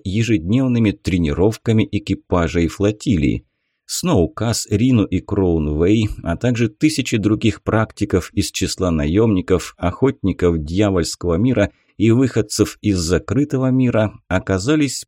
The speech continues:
полностью заняты совместными и личными тренировками.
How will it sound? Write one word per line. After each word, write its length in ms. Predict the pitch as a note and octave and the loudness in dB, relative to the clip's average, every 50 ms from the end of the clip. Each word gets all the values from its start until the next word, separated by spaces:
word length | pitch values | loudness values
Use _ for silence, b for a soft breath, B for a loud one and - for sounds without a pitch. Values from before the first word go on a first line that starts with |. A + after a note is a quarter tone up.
| _ _ _ | _ _ _
полностью 560 | A#2 C3 D3+ D3 C#3+ C#3 B2+ B2 - B2 A2 | 0 2 4 4 2 0 -2 -4 -2 -2 -2
заняты 480 | G2 F2 A2+ A#2+ B2 A2 G2+ - F#2+ F2 | -2 0 0 0 0 0 0 0 0 0
совместными 880 | - - - D2+ C#2+ B1+ C#2+ F2 A#2 D3 C3+ - - A#2 A#2 A#2 A#2 | 0 0 0 0 0 -2 -2 -2 -2 -2 -2 -2 0 2 4 4 4
и 180 | - - B2 A#2+ | 2 2 0 0
личными 640 | G#2+ F#2 F#2 F2+ - - - - - G2+ G2 G2 G2 | 2 2 0 0 -2 -4 -6 -4 0 0 2 2 0
тренировками. 960 | - - - F#2+ G2+ G#2 A2+ B2 - F#2+ - - - - E2 D#2 D#2 D2 - | 0 -2 0 0 0 0 0 2 2 0 0 0 -2 -2 0 0 0 0 -2